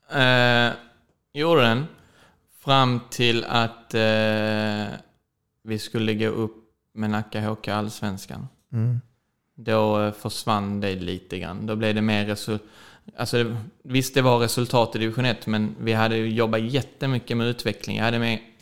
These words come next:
Speaker 1: mig min assisterande tränare som ännu har god kontakt med idag, som heter Rickard Andersson.
Speaker 2: Mm.
Speaker 1: Eh, och, eh, vi jobbar jättemycket med utveckling och, eh, framförallt med utbildning av spelare.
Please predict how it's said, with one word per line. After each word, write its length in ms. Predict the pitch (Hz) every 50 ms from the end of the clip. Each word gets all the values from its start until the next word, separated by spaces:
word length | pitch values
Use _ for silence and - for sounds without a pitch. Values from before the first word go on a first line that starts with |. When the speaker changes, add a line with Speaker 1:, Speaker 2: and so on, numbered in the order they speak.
| _ -
Speaker 1:
mig 320 | - 117 113 110 110 110
min 260 | - 113 110 107 107
assisterande 480 | 107 104 107 - 127 - - 113 110 107
tränare 480 | 104 - - 113 113 113 113 104 104 107
som 240 | - 110 104 104 107 - - _ - - - _ -
ännu 240 | - 127 117 113 113
har 60 | 120
god 240 | 123 123 117 113 -
kontakt 380 | 117 110 113 120 113 - -
med 160 | - 113 113
idag, 260 | 120 127 143 135 120 110
som 120 | - 113
heter 180 | 110 107 107 107
Rickard 280 | 113 113 110 113 107
Andersson. 560 | 113 123 131 135 123 104 - - 117 117 117 120 - _ _ _ _ -
Speaker 2:
Mm. 240 | 127 98 98 117 139 - - - - - _ _ _ _ -
Speaker 1:
Eh, 800 | - 110 107 107 104 107 104 104 104 104 104 104 101 101 104 104 - _ _ _ _ _ _ _
och, 440 | - 117 110 107 - - - - -
eh, 240 | 113 110 107 107 104
vi 120 | 104 113
jobbar 200 | 113 117 113 110
jättemycket 720 | 113 113 123 127 117 - - - 131 131 135 127 131 - 117
med 100 | 117 117
utveckling 800 | 117 120 120 - 120 110 104 - - - 107 107 107 110 - -
och, 420 | - 117 110 107 - - _ - 120
eh, 180 | 110 107 107 104 -
framförallt 520 | - - 113 113 110 - 110 110 110 107 -
med 120 | 110 -
utbildning 580 | 117 113 113 110 - - 113 107 104 101 104 101
av 40 |
spelare. 560 | 104 - - - 113 117 117 110 98 101 107